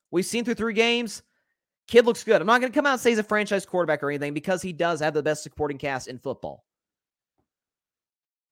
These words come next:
But this offense looks even more dynamic with him than it did with Garoppolo. Good win for the Niners. Commanders, by the way, switched from Heineke to Wentz, who looked actually pretty good in garbage time. We'll see who they go with the quarterback next week against Cleveland.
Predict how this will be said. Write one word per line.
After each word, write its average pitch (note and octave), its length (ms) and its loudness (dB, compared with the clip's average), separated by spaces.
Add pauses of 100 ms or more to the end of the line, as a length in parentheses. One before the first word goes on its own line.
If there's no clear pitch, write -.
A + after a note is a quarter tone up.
But A#2+ 100 -14
this C4+ 200 2
offense A3+ 320 2
looks D#3 140 -8
even D3+ 160 -6
more G3+ 220 4
dynamic A#2+ 560 -2 (220)
with C#3 140 -8
him F3 180 -2
than D3 120 -4
it C3 40 -16
did C#3+ 80 -2
with B2 160 -6
Garoppolo. F#2 440 -8 (320)
Good F#3 120 0
win G3+ 140 -2
for G3 60 -4
the F#3 60 0
Niners. F3+ 360 0
Commanders, F3 380 -2
by E3+ 120 2
the D#3+ 80 0
way, D#3+ 80 0
switched E3 320 -8
from D3 140 -10
Heineke D#3 380 -6
to C#3+ 60 0
Wentz, E3+ 280 -2
who C3+ 180 -2
looked C3+ 300 -4
actually D3+ 300 -4
pretty D3+ 200 -4
good D3+ 180 2
in C#3 60 -4
garbage C#3+ 360 2
time. A2+ 280 -6 (280)
We'll C#3 100 -2
see C#3 140 -6
who C3+ 80 -4
they C3 80 -2
go C3 100 0
with B2+ 120 -2
the - 60 -12
quarterback A#2+ 400 -2
next A#2+ 220 -8
week B2 140 -6
against A2+ 280 -8
Cleveland. D3 440 -2